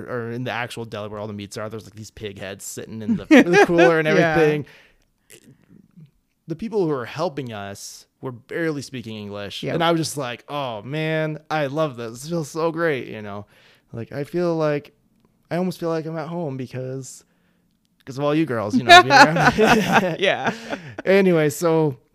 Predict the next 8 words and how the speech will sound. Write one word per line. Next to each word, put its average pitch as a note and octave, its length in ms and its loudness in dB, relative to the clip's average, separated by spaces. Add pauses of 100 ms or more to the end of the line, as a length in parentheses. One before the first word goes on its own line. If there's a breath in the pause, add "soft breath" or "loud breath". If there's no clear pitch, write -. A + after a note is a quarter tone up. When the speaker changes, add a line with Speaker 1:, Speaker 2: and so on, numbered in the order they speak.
(960)
Speaker 1:
th-, B2 160 -10
we D#3 140 2
had D#3+ 120 -2
packed C#3+ 300 -4
plenty C#3 240 -4
of C3+ 80 0
alcohol, A#2 540 -6
and G#2+ 480 -10